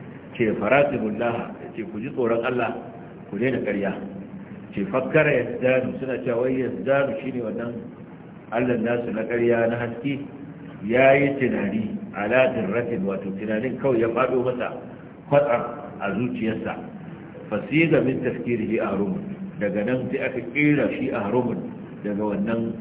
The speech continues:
tunanin nasa. Da saboda haka daga wannan lokacin,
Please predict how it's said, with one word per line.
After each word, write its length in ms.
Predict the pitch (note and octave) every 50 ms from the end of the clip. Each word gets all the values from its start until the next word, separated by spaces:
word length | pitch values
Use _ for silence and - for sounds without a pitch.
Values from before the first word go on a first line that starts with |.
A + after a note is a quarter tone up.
| - - - - -
tunanin 380 | - G#2 - - - G#3+ G3 -
nasa. 300 | F3+ F3+ - - - - - - - - - - - - - - - - - - - - - - - - - - - - - - - - - - - - - - - - - - - E3+ - -
Da 60 | -
saboda 240 | - A#2+ B2+ A#2+ A#2+
haka 200 | B2+ B2 B2+ A2
daga 260 | A2 G#2 G#2 G#2 G2
wannan 340 | G2 G2 G2 G2 A#2+ B2+ B2+
lokacin, 520 | C3+ C#3 B2 - - B2 C3+ C3+ B2+ B2